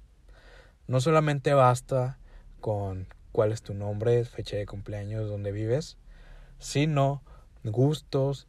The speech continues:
disgustos, apira-, aspiraciones, temas de dónde estudias, a dónde quieres llegar,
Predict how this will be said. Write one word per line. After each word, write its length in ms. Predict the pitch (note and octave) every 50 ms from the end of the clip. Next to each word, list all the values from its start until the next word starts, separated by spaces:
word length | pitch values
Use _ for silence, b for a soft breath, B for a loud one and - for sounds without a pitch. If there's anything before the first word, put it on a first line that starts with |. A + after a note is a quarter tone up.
| _
disgustos, 1000 | - A2 G#2+ G2+ G2+ G2+ A#2 B2+ D3 D#3 - _ - B2+ B2+ B2 B2+ B2+ - - - -
apira-, 400 | - A2+ - - - G#2 G#2+ A2 -
aspiraciones, 1120 | - C3 A2+ - - A2 G#2+ G#2+ A2 - - C#3 C#3+ C#3+ C#3 C3 B2 A#2+ B2+ B2+ - - - b b b b b b b b b b b b -
temas 680 | - B2+ B2+ C3+ C#3 C#3 C3+ B2+ C3+ C#3 - - - -
de 640 | - A#2 A2 G#2 G#2 G#2 G2+ G2+ G2+ G2+ G2+ G#2 - _ - -
dónde 300 | - A#2+ A#2 A#2+ A2+ A#2+
estudias, 800 | A#2 - - - C3 C#3 C#3+ C3+ B2+ B2 B2 A#2+ B2 B2+ - - -
a 80 | A2
dónde 240 | G2+ G2+ G2+ G#2 G#2
quieres 260 | - - A#2 G#2 G2+
llegar, 540 | G2+ G2+ G2+ A2+ B2 B2+ B2 B2 A#2+ A#2+ -